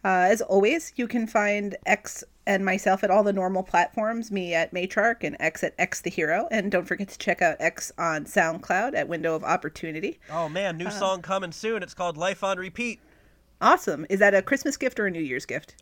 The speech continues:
Speaker 2: Uh, that's a, I'm done with G-Task and can finally actually write music again gift.
Speaker 1: Awesome, awesome. And one other note about, uh, Minecraft. If you have not played all of the nine stacks, possibly increasing to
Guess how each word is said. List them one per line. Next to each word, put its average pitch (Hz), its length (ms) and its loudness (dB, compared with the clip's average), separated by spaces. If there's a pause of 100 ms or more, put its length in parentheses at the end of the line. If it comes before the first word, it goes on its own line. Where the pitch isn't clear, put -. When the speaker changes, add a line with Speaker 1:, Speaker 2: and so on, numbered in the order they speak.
Speaker 2:
Uh, 165 180 4
that's 175 280 0
a, 165 180 2
I'm 165 140 0
done 175 160 0
with 139 120 -6
G-Task 131 480 -4
and 110 100 -12
can 107 140 -16
finally 147 380 -4
actually 135 300 -4
write 123 180 -2
music 120 260 -8
again 101 280 -10
gift. 104 320 -16 (480)
Speaker 1:
Awesome, 160 480 2
awesome. 170 320 -2
And 196 120 -2
one 262 140 4
other 339 220 0
note 269 240 0
about, 175 440 0 (300)
uh, 170 260 4
Minecraft. 175 540 0
If 156 100 -8
you 233 100 -4
have 262 180 2
not 233 160 2
played 262 260 -2
all 170 180 0
of 175 120 -4
the 170 80 -6
nine 165 300 0
stacks, - 440 2
possibly 170 680 -2
increasing 165 560 -6
to 147 420 -4